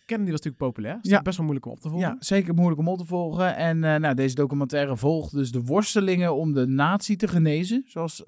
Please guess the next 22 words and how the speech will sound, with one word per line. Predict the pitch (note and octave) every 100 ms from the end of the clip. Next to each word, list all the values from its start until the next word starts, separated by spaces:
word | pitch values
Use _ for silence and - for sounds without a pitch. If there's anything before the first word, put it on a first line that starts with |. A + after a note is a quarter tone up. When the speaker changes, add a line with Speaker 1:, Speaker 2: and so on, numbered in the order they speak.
| D3
Speaker 2:
dat | D#3+ D3+
Speaker 1:
Oh. | D#3+
Speaker 2:
mooi | D#3+ E3
staat | F3+ F3
op | F3
Videoland. | E3+ F3 D#3+ D#3 F#3+ F#3+ _ -
En | - E3
zijn | F#3
presidentschap | F#3+ F3 D#3+ G3+ A#3 G3+ F3
veilig | G#3 G3+ E3+
te | C#3+
stellen | B2+ D3 D3
door | D3 C#3
Kennedy's | - F#3 E3+ D#3+
populaire | - - A#3 A3+ E3+ D#3 D3
Civil | C#3+ - F#3+ E3 D3
Rights | D3+ C#3+ -
Act. | G2+ G2+ -
Nee, | A#2
populaire | A#2+ C3 B2+ C#3
historische, | D3 C3 - D3+ A#2 G#2 A2
sorry. | - D#3 D3